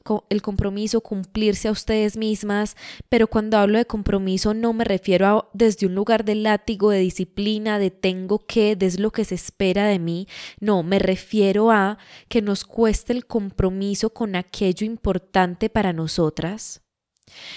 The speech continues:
Compromiso para aquellas cosas que tienen latidos, para aquellas cosas que sabemos que hacen parte de nuestro camino del amor, y como precisamente hacen parte de nuestro camino del amor es que nos cuesta tanto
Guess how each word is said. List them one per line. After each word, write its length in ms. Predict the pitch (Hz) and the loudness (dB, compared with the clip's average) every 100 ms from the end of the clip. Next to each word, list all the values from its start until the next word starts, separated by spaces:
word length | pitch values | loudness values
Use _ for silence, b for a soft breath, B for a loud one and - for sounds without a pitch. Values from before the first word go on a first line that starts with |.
| B B | B B
Compromiso 1000 | - 214 202 214 208 226 220 - 240 - | 0 2 2 2 2 0 0 2 0 2
para 220 | 214 202 | 0 0
aquellas 640 | 190 - 233 208 220 226 | -2 -2 0 0 0 -4
cosas 460 | - 247 233 233 - | -2 0 0 0 -4
que 140 | 208 | -6
tienen 420 | - 202 185 214 | -2 -2 -2 -2
latidos, 800 | 233 196 - 226 220 214 226 226 - B B _ | -2 -2 -2 0 4 4 4 -2 -6 B B _
para 360 | 233 214 202 196 | 2 4 2 0
aquellas 640 | 202 - 220 202 226 - | -2 -2 -2 0 -2 -4
cosas 480 | - 247 240 233 233 | -2 0 2 0 -4
que 120 | 220 | -6
sabemos 480 | 208 190 180 196 - | -2 0 0 -2 -4
que 80 | 226 | -4
hacen 240 | 226 226 | -4 -6
parte 440 | - 233 214 - 220 | 0 2 2 2 -2
de 60 | |
nuestro 340 | 202 185 - 190 | -2 -4 -6 -6
camino 560 | 185 180 196 196 202 | -2 0 -2 -2 2
del 200 | 220 208 | 2 2
amor, 500 | 165 175 175 175 220 - B B | 2 2 4 4 0 -6 B B
y 100 | - | -4
como 240 | - 214 202 | -2 -2 0
precisamente 880 | 196 196 - 214 226 233 233 220 | 0 -2 -2 -2 0 0 -2 -2
hacen 240 | 226 226 220 | -2 -2 -4
parte 420 | - 214 208 226 | 0 2 2 -2
de 40 | |
nuestro 260 | 208 190 190 | -2 -4 -6
camino 460 | - 180 185 180 208 | -4 -2 -2 -2 2
del 160 | 214 | 2
amor 340 | 180 170 175 196 | 2 0 0 0
es 140 | - | -2
que 80 | 247 | -4
nos 180 | 208 - | -6 -6
cuesta 460 | - 180 - 220 | 0 0 0 -4
tanto 580 | 220 240 214 202 220 233 | 2 2 2 2 0 0